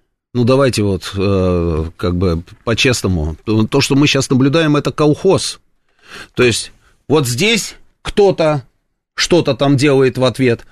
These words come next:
потом вот в том конце страны кто-то что-то там в ответ пытается сделать, и так далее, и так далее. То есть, э, какого-то там, я не знаю, фронта или же сплошного сопротивления нет. На-,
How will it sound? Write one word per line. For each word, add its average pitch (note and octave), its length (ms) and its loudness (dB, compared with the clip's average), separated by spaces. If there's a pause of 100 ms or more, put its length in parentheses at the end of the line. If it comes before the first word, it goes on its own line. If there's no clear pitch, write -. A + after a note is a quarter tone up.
(140)
потом C#3+ 320 2
вот C#3+ 180 0
в - 80 -12
том G#3 280 0
конце F#3 380 0
страны D#3 420 0
кто-то C#3+ 340 -2
что-то C3 340 -2
там B2+ 200 0
в B2+ 60 2
ответ C#3 320 0
пытается B2 520 0
сделать, A#2 440 2 (280)
и D#3+ 100 2
так D#3+ 200 0
далее, E3 240 2
и - 20 -6
так C#3+ 160 -4
далее. A#2+ 260 2
То C3+ 120 0
есть, B2+ 440 -4
э, B2 320 2
какого-то D3 440 0
там, C3+ 180 -2
я C#3 80 0
не C3+ 60 0
знаю, B2+ 240 0
фронта D#3+ 640 -2
или B2+ 300 0
же A#2+ 320 0 (200)
сплошного E3 540 0
сопротивления C#3 680 0
нет. G2 280 -2 (560)
На-, A#2 460 0